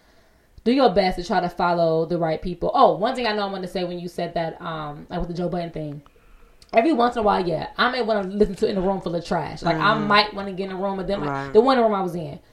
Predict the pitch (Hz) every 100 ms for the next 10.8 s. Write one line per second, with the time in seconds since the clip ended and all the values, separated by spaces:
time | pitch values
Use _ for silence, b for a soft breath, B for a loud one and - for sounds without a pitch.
0 | b _ 208 202 190 185 196 - 220 220
1 | 226 240 233 240 226 214 208 208 208 196
2 | 202 160 220 214 208 208 196 185 190 190
3 | 220 - 202 180 - 76 - B - -
4 | - 571 554 554 403 554 523 494 392 254
5 | 247 381 587 554 508 254 285 226 160 -
6 | 262 285 - 381 381 302 202 269 285 202
7 | 226 269 254 226 220 214 214 B - -
8 | 294 311 247 226 226 - - 240 240 247
9 | 254 233 214 208 214 202 196 190 180 185
10 | 208 202 196 - - 127 120 -